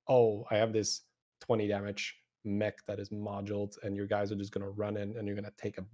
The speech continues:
bunch of damage because you fought me in the mid game and you're trying to triple into sixes. Like I said, in the no mech lobby, most people are trying, trying to triple into sixes because the mid game is a lot weaker for everyone. And Ysera just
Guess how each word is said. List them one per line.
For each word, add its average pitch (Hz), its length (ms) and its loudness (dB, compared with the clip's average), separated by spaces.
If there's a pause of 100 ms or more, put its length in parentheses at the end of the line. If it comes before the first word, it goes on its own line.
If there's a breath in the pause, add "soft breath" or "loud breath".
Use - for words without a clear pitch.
bunch 104 240 -4
of 101 60 -6
damage 98 300 -8
because 104 200 -6
you 101 60 -4
fought 98 240 -6
me 104 100 -4
in 101 60 -2
the 101 60 -2
mid 113 220 6
game 131 180 4
and 104 120 0
you're 101 140 -2
trying 104 260 -8
to 101 100 -10 (560)
triple - 280 0
into 107 160 -6
sixes. 120 440 -4 (800)
Like 110 80 2
I 110 40 4
said, 107 200 4
in 101 100 2
the 98 80 2
no 101 200 4
mech 107 300 0
lobby, 101 420 0
most 101 500 0
people 95 260 -2
are 95 60 -6
trying, 101 280 -6 (280)
trying - 220 -4
to 110 60 -8
triple 123 280 2
into 110 160 2
sixes 131 340 -2
because 107 340 -4 (720 soft breath)
the 107 160 2
mid 110 320 2
game 101 220 0
is 98 80 -6
a 104 40 -6
lot 98 220 -8
weaker 101 340 -6
for - 180 -10
everyone. 107 320 -8 (540)
And 110 120 2
Ysera 107 440 4
just - 280 -8